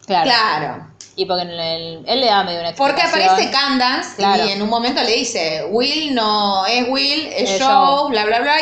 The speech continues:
Speaker 2: y ella le dice, "Decime la verdad", y él le dice que se escapa de su ex loca, y él se enoja, dice, "Así sea cierto,
Speaker 1: Me mentiste.
Speaker 2: me mentiste y yo no me banco la mentira".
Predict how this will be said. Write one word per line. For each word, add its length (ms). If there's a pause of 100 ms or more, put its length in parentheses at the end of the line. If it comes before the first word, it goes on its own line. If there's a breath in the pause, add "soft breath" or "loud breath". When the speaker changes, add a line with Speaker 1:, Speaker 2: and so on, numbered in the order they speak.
Speaker 2:
y 40
ella 220
le 120
dice, 280
"Decime 380
la 140
verdad", 360
y 40
él 120
le 140
dice 360 (540 loud breath)
que 100
se 120
escapa 400
de 80
su 200
ex 220
loca, 680 (100)
y 80
él 120
se 140
enoja, 300
dice, 180
"Así 300
sea 240
cierto, 540 (440)
Speaker 1:
Me 80
mentiste. 420
Speaker 2:
me 120
mentiste 460
y 40
yo 180
no 120
me 100
banco 240
la 120
mentira". 520